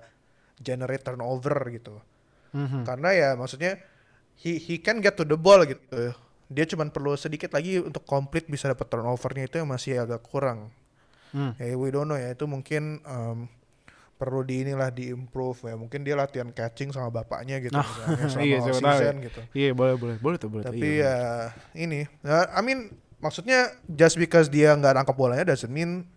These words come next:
Speaker 1: it's bad gitu ya. It's
Speaker 2: Ah.
Speaker 1: still, uh, uh, inilah, maksudnya satu down selesai gitu. Pemain yang, uh, mestinya dapat bolanya nggak dapat bolanya gitu. So the offense loses another down, which is good kan sebagai defensive player.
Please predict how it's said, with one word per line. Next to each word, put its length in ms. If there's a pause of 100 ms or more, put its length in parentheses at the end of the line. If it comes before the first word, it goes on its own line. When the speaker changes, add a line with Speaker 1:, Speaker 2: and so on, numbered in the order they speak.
Speaker 1:
it's 160
bad 240
gitu 240
ya. 320
It's 160
Speaker 2:
Ah. 80
Speaker 1:
still, 240
uh, 400 (720)
uh, 320
inilah, 400
maksudnya 560 (400)
satu 420
down 240
selesai 400
gitu. 400 (160)
Pemain 320
yang, 480 (320)
uh, 320
mestinya 720 (160)
dapat 240
bolanya 320
nggak 240
dapat 160
bolanya 400
gitu. 320
So 320 (560)
the 160
offense 400
loses 240
another 320
down, 320
which 80
is 160
good 240
kan 240
sebagai 400
defensive 400
player. 240